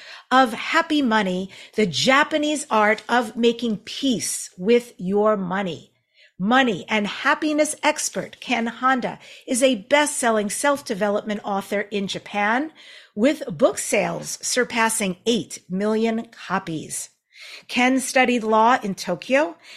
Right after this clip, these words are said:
and worked as a business consultant and investor.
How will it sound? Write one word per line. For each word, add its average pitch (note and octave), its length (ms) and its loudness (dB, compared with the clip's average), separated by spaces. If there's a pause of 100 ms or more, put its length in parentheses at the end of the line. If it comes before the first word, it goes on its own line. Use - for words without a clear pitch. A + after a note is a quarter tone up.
(140)
and A#3 220 2
worked C#4+ 320 4
as A3+ 120 0
a A3+ 80 2
business C4+ 520 -2
consultant A3+ 720 -4
and G3+ 220 -2
investor. G3 720 -4